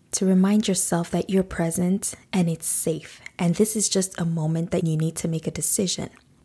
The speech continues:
Remember, the decision is not that scary.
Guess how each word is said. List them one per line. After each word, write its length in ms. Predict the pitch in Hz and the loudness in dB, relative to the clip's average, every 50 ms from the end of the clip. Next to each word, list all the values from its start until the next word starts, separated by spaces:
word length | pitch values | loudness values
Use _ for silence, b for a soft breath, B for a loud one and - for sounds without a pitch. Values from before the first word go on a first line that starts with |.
| _ _ | _ _
Remember, 640 | - 165 160 170 214 233 208 185 170 165 170 180 - - _ _ _ _ _ _ - | -2 0 2 4 4 4 4 4 2 0 -2 -4 -8 -14 _ _ _ _ _ _ -6
the 80 | - | -6
decision 840 | - - - - - - 226 233 226 196 175 165 160 160 170 190 196 - - _ _ _ _ _ _ | -6 -2 0 2 4 4 4 4 4 4 2 2 2 0 -2 -2 -4 -6 -12 _ _ _ _ _ _
is 180 | - 170 160 170 | -12 -8 -4 0
not 220 | 170 185 214 - | 2 2 2 2
that 180 | - 285 285 - | 0 -2 0 -2
scary. 640 | - - - 240 226 220 220 220 220 226 220 - | -2 0 2 2 2 4 4 4 2 2 0 -2